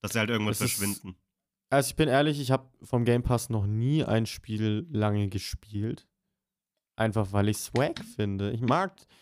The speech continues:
Speaker 2: ich bin da vielleicht einfach dumm und denk vielleicht nicht an meinen Geldbeutel,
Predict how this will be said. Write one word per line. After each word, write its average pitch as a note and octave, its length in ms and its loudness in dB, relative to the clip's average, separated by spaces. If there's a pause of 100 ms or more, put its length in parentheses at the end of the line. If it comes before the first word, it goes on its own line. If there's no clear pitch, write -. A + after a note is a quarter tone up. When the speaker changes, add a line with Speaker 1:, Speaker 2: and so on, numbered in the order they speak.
(200)
Speaker 2:
ich A#2+ 140 -4
bin E3 140 4
da D3+ 120 2
vielleicht D3 280 0
einfach B2 300 0 (180)
dumm F#3 200 4
und D3+ 180 -2 (160)
denk C3 180 4
vielleicht B2 320 2
nicht E3 280 0
an C#3 100 2
meinen A2 220 2
Geldbeutel, A#2+ 720 2